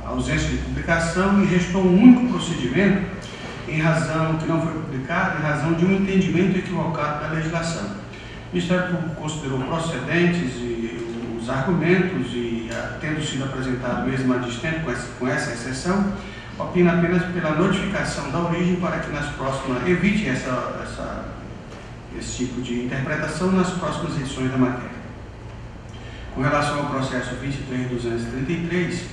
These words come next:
é, houve a inserção tardia, é,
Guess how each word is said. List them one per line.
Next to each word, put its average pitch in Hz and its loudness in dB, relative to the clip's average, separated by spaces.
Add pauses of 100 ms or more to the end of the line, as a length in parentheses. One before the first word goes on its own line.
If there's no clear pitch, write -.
(720)
é, 113 -2 (1120)
houve 190 6
a 165 4
inserção - 0
tardia, 180 4
é, - -6